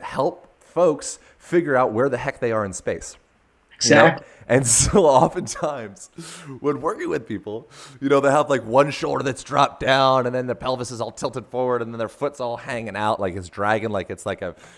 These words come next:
Speaker 1: you know, like a wet newspaper or something, <laughs> you know, <laughs> and from their perception of what's going on, they're like, "I'm good, man. I'm totally,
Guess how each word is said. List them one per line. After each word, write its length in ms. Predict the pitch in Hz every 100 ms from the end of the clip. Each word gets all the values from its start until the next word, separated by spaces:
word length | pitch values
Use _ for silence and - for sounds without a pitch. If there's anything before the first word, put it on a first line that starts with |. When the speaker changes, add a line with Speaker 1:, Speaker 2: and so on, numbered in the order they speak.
| - -
Speaker 1:
you 80 |
know, 100 | 104
like 140 | 95 90
a 80 | 92
wet 840 | 90 87 87 95 107 107 - - - 110
newspaper 840 | 107 110 110 - 113 107 107 101
or 40 | 95
something, 300 | 110 98 98 - - -
<laughs> 260 | 139 135
you 60 | 131
know, 200 | 131 139 127
<laughs> 1200 | 147 170 139 139 - - - - - 196 180 -
and 340 | 165 160 165 - _ - -
from 300 | - 175 156
their 200 | 185 214
perception 680 | - 127 - - - -
of 80 | 101
what's 200 | 107 -
going 280 | - 104 113
on, 200 | 220 120
they're 140 | 98
like, 280 | 101 98 -
"I'm 240 | - 320
good, 320 | 220 440 202 92
man. 240 | 104 143
I'm 80 | 226
totally, 680 | - 160 160 165 165 160